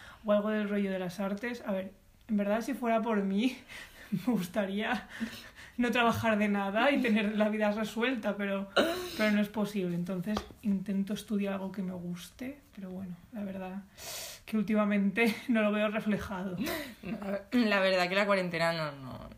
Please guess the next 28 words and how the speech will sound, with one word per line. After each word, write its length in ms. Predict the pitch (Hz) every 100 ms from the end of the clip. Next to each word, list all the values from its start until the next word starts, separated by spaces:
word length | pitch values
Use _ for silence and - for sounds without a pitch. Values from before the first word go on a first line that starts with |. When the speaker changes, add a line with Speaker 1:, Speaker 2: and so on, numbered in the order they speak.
| -
Speaker 2:
el 200 | - 151
covid 280 | 156 151 156
no 100 | 165
está 160 | 160 -
sentando 280 | 160 143
muy 160 | 147 147
bien 160 | 139 135
a 40 |
nuestra 280 | 143 147 143
carrera, 400 | 135 131 123 120
la 100 | 135
verdad. 340 | 135 131 127 127 -
Speaker 1:
No, 360 | 233 214 202 190 175 - -
estoy 360 | - - - 208
un 60 |
poco 180 | 202 262
desmotivada, 720 | 240 165 185 180 170 170 165 - -
pero 140 | 208 190
bueno. 200 | 190 180 165 -
Speaker 2:
Ya. 240 | 196 185 170 - -
Speaker 1:
Ya 140 | 233
hablaremos 480 | 233 214 196 190 190
en 80 | 196
otro 280 | 185 - 190
Speaker 2:
<laughs> 180 | 185
Speaker 1:
momento. 300 | 185 190 - 277
Speaker 2:
Hemos 200 | 220 214
decidido 520 | 226 233 196 196 196